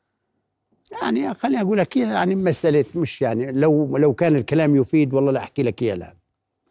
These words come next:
لكن الكلام مرات، آه، ربما إحنا عندنا بالقضاء الإداري، قبل شوي حكيت لك، قلت لك عدم ال-، عدم اتخاذ قرار يعتبر قرار، يعني إذا ما اتخذ قرار بفترة معينة يعتبر قرار،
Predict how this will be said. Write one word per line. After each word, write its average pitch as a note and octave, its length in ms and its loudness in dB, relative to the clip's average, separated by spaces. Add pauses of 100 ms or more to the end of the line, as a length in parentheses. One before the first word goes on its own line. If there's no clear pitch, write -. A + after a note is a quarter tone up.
(320)
لكن C3 280 0
الكلام B2+ 420 0
مرات، B2+ 360 -2 (220)
آه، G2+ 200 -14 (160)
ربما A#2 580 -2 (960)
إحنا G#2+ 160 -4
عندنا B2+ 180 2
بالقضاء A#2+ 400 0
الإداري، A#2 380 2
قبل A2+ 200 0
شوي - 160 -2
حكيت - 380 -2
لك، G#2+ 120 0
قلت A2+ 160 0
لك A#2 120 -2
عدم A#2+ 260 2
ال-، A2 280 0
عدم A#2+ 200 2
اتخاذ B2 400 -2
قرار B2 300 0
يعتبر A2+ 360 -2
قرار، A2 380 -2 (1200)
يعني G2+ 180 0
إذا G#2+ 120 2
ما C3 100 2
اتخذ G2 300 -2
قرار G#2+ 360 -2
بفترة G2+ 340 -2
معينة A2 320 0
يعتبر G#2 320 -4
قرار، F2 220 -14